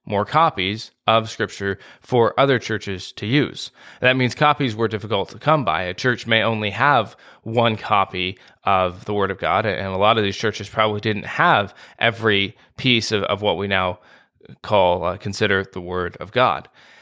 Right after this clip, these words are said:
A-, and naturally, churches weren't quick to part with their only copy, and, and this copy got used.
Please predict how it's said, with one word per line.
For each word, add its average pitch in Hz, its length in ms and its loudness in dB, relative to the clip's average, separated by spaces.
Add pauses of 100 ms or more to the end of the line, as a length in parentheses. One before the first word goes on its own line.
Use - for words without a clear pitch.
(140)
A-, - 60 0
and 131 320 2
naturally, 131 480 2
churches 120 360 -2
weren't 117 240 0
quick 123 240 -4
to 107 80 -10
part - 380 2
with 110 160 -4
their 98 200 0
only 95 280 -2
copy, 92 520 -6
and, 117 220 2
and 135 200 2
this 131 100 -2
copy 160 340 2
got 127 400 2
used. 120 600 -2